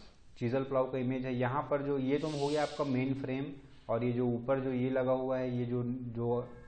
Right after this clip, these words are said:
दो जो ये three point linkage हो गया, जो कि tractor के पीछे जो three point linkage होता है,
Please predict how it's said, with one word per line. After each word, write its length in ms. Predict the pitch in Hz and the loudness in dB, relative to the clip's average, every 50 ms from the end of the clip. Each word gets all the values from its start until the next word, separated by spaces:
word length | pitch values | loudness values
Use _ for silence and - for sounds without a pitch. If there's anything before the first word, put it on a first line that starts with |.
| - - - - - - - - - - - - - - | -20 -20 -20 -20 -20 -20 -20 -20 -20 -20 -20 -20 -12 -10
दो 480 | 113 104 110 117 123 127 131 131 143 139 135 | -8 -2 0 0 2 2 2 2 0 -2 -2
जो 180 | 117 123 123 | -2 0 2
ये 180 | 123 127 127 123 123 123 - | 2 2 2 2 0 -4 -4
three 160 | 123 120 127 | -2 -2 0
point 280 | 123 127 131 131 131 127 | 0 0 0 0 2 2
linkage 360 | 123 120 113 113 113 135 131 | 2 2 2 0 0 0 0
हो 120 | 127 120 117 | 2 0 2
गया, 140 | 123 131 | 0 0
जो 120 | 135 135 131 | 0 0 -2
कि 120 | 131 135 | -2 -4
tractor 420 | 131 - - - - - - 131 131 | -2 -2 -2 -4 -2 -2 -4 -4 -2
के 120 | 131 139 | -4 -4
पीछे 320 | 131 - 123 113 - 135 | -4 -2 -4 -4 -4 -4
जो 80 | 127 127 | -4 -4
three 180 | 123 - - 127 | -4 -4 -6 -6
point 220 | 123 131 127 127 | -4 -4 -2 0
linkage 340 | 123 123 120 120 - 156 147 | 0 0 0 2 2 2 2
होता 280 | 123 110 - - 117 123 | 2 -2 -2 -2 -2 -4
है, 120 | 151 180 | -4 -4